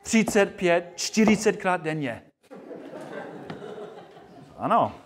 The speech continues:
je to, je to pravda. Je to velká oběť. A možná <laughs> asi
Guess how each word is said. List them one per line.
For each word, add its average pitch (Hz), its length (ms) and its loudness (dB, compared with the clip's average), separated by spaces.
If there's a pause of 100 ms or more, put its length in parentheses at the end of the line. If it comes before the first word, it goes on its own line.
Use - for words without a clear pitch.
(100)
je 127 140 0
to, 196 200 6
je 170 120 2
to 214 120 4
pravda. 180 480 2 (3000)
Je 135 80 -2
to 196 140 6
velká 170 260 4
oběť. 120 380 -4 (600)
A 147 80 4
možná 190 520 6
<laughs> 190 440 -4
asi 175 400 -2